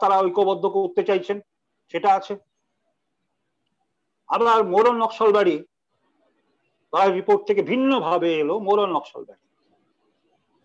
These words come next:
যে মোরল নকশালবাড়িতে চারু মজুমদারের ভূমিকা সম্পূর্ণ নস্যাৎ করে দেওয়া হলো এবং বলা হলো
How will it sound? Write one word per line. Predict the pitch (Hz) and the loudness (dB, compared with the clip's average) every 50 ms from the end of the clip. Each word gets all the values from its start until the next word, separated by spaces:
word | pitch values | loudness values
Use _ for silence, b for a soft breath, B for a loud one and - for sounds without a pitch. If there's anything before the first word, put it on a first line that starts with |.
| _ _ _ - | _ _ _ 2
যে | 208 233 | 2 2
মোরল | 208 208 220 233 240 240 | 4 4 2 2 0 0
নকশালবাড়িতে | 240 226 226 - - 214 190 185 180 180 180 180 254 285 294 285 262 _ _ _ _ _ _ _ _ _ _ _ _ _ _ - | -2 -4 -4 -2 -2 0 0 2 0 0 0 0 -2 -2 -2 -6 -10 _ _ _ _ _ _ _ _ _ _ _ _ _ _ -2
চারু | 147 165 180 202 | 0 0 2 0
মজুমদারের | 208 214 220 226 220 220 214 220 220 208 | 0 -2 -2 -2 0 0 0 2 2 0
ভূমিকা | - 170 180 190 180 247 254 | 0 -2 -6 -6 -4 -4 -6
সম্পূর্ণ | 240 - 190 175 160 180 185 208 233 226 | -6 -6 -12 -10 -6 -6 -6 -6 -6 -8
নস্যাৎ | 214 185 185 - - 175 - - | -6 -6 -6 -4 -6 -6 -8 -8
করে | _ - 113 104 | _ -16 -14 -14
দেওয়া | 104 101 101 98 | -14 -16 -18 -20
হলো | - - 95 90 - _ _ _ _ _ _ _ _ _ _ _ _ _ _ _ _ _ _ _ _ _ _ _ _ _ _ _ _ _ _ _ _ _ _ _ _ _ _ _ _ _ _ _ _ _ _ | -20 -20 -20 _ -20 _ _ _ _ _ _ _ _ _ _ _ _ _ _ _ _ _ _ _ _ _ _ _ _ _ _ _ _ _ _ _ _ _ _ _ _ _ _ _ _ _ _ _ _ _ _
এবং | 175 185 190 | -2 -2 0
বলা | 170 196 185 180 | 2 2 2 2
হলো | 175 185 214 247 | 2 0 0 0